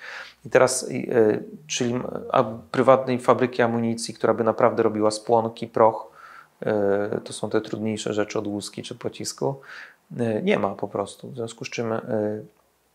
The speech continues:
tu już byłby fizyczny problem. I drugi pro-, problem to jest to, jak to wprowadzić. I teraz wprowadzić to można na wiele sposobów i jako fundacja zawsze podkreślamy, że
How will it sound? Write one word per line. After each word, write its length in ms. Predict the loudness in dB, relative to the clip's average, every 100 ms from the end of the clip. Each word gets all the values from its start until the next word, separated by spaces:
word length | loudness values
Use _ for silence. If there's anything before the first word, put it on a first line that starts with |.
| _ 0
tu 280 | 4 4 2
już 160 | -4
byłby 300 | -2 -2 -4
fizyczny 600 | -8 -8 -4 -2 -2 -8
problem. 500 | -4 -4 0 0 -2 -6 -14 -14 -16 -10
I 60 | 0
drugi 300 | 2 2 0
pro-, 200 | 0 2
problem 420 | 2 2 0 -2
to 60 |
jest 140 | -6 0
to, 80 | 2
jak 160 | 2
to 100 | 0
wprowadzić. 800 | -6 0 4 4 2 -4 -14 -18 _ -18 -18 -18 _
I 40 | 2
teraz 280 | 2 2
wprowadzić 500 | 0 2 4 4 2
to 120 | -6 -4
można 260 | -2 0
na 160 | 2 2
wiele 260 | 4 2
sposobów 680 | 0 -4 0 0 0 -6 -2
i 20 |
jako 240 | -2 0 -4
fundacja 460 | -4 0 0 0
zawsze 260 | -6 -4 -6
podkreślamy, 720 | -8 -10 -10 -2 0 0 -2
że 200 | -2 -2